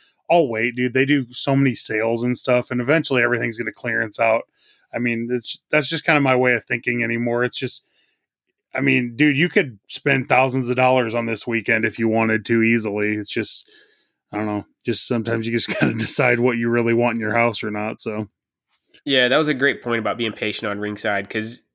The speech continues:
Speaker 2: every once in a while it happens, but for the most part, as long as you're patient, everything eventually is gonna come back in stock on Ringside and will eventually be a part of a sale. You know, I remember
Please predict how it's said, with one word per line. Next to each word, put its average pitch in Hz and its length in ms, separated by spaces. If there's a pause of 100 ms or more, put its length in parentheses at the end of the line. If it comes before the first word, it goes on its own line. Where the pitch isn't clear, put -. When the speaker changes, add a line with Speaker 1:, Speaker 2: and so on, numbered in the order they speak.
Speaker 2:
every 170 240
once 160 260
in 160 80
a - 20
while 151 120
it 147 40
happens, 151 360
but 110 140
for 175 100
the 170 80
most 127 320
part, 147 320
as 120 120
long 139 140
as 139 100
you're 139 80
patient, 123 520 (420)
everything 165 360
eventually 123 360
is 110 100
gonna 113 140
come 117 220
back 110 200
in 113 100
stock 113 520
on 123 160
Ringside 127 640
and 123 140
will 117 120
eventually 120 400
be 110 120
a 104 40
part 110 200
of 104 60
a 101 40
sale. 101 420
You 107 140
know, 104 220
I 107 100
remember 123 580